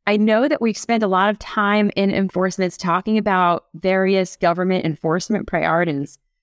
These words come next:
A couple of these have been, that I've seen, you know, the expansion of ecra, maybe how telehealth is addressed, even pandemic-related fraud issues.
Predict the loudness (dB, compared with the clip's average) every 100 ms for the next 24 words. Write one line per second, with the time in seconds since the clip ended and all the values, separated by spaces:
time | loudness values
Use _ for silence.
0 | _ -10 -4 -2 0 0 0 -2 -2 -2
1 | 0 0 0 0 0 0 -2 2 0 0
2 | -2 -2 -2 -2 -2 -2 -4 -4 -2 -4
3 | 0 0 2 2 0 -4 _ -6 -2 0
4 | 0 -2 -8 -4 -2 0 2 2 0 -2
5 | -2 -4 0 2 2 0 -2 -18 -4 -2
6 | -2 -2 -2 0 0 0 0 0 0 -2
7 | 0 2 0 0 0 0